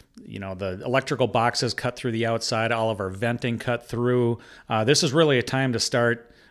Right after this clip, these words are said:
buttoning it up, flashing it, making the house watertight, um, airtight from the exterior. And this really has nothing to do with, uh, you know, the overall look of it,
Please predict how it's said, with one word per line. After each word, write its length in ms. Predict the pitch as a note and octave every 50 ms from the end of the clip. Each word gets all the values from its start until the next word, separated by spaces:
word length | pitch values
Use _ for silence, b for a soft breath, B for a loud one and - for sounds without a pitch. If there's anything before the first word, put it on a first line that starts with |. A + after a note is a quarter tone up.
| b b
buttoning 420 | A2 F#2 - B2 B2+ B2+ B2 A2+ G#2+
it 80 | G#2
up, 300 | G2 F#2 F2+ - - G#2
flashing 640 | - - - C#3 B2+ B2 B2 A#2+ - - A2 G#2 G2+
it, 260 | G2 G2 F#2+ - -
making 340 | C3 A#2 A#2+ B2 - C3 B2
the 80 | A2+
house 260 | F#2 A2+ A2+ A2+ - G#2
watertight, 960 | F#2+ G2+ G#2+ A2 A2 A2 A2 - - - A2 G#2+ G#2+ G#2+ A2 - - - b b b b b -
um, 200 | F2+ F2 F2 - -
airtight 480 | B2+ B2 B2+ B2 - B2+ A#2+ B2 -
from 140 | - A#2 G#2+
the 100 | A2 A2
exterior. 800 | G#2+ G#2 - - - - A2+ A2+ A#2 A#2 A#2 A#2 A#2+ A#2+ A#2 - B B B B B B B
And 320 | A#2+ A2 A2 G#2+ A2 B2
this 220 | B2+ A2+ G2+ - -
really 220 | C3 E3 F3 D3+
has 160 | D3 C#3+ A#2+
nothing 320 | C3 C3 C3+ C3+ - C3+ A2+
to 80 | A2+
do 200 | G2+ G2+ B2 B2
with, 380 | A#2+ A#2 A2+ G#2+ - - - - _ _ _ _ _ _ -
uh, 120 | - - -
you 140 | A2+ G#2
know, 100 | G#2 G2+
the 120 | F#2+ G#2 A2
overall 300 | A2+ G2+ G#2+ F#2 F2+ F2
look 300 | E2+ F#2 A#2 D3 D3 -
of 100 | F#3+ G#3
it, 200 | A3+ C4 B3+